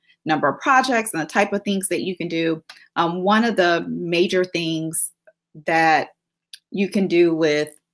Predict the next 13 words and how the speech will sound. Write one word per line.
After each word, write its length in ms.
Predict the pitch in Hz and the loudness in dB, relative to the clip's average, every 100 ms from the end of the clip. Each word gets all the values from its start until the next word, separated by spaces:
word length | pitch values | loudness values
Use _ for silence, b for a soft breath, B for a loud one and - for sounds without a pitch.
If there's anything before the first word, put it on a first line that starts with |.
| _ _ | _ _
the 100 | 156 | -2
paid 440 | 151 254 294 294 226 | -2 -2 2 2 2
version 380 | 180 170 170 | 0 0 -2
of 100 | 156 | -8
Todoist 560 | 160 156 151 151 156 - | -8 -6 -4 -2 -4 -4
is 220 | 170 160 | -4 -4
that 180 | - 143 | -4 -4
you 160 | 160 170 | -4 -6
can 160 | 175 | -6
set 280 | 165 156 131 - | -4 -2 -2 -6
notifications. 960 | - 165 151 139 120 127 117 - 110 110 B B B | -8 -4 -4 -4 -4 -4 -4 -6 -8 -10 B B B
And 100 | 180 | 0
so 320 | 202 165 - | 0 0 -4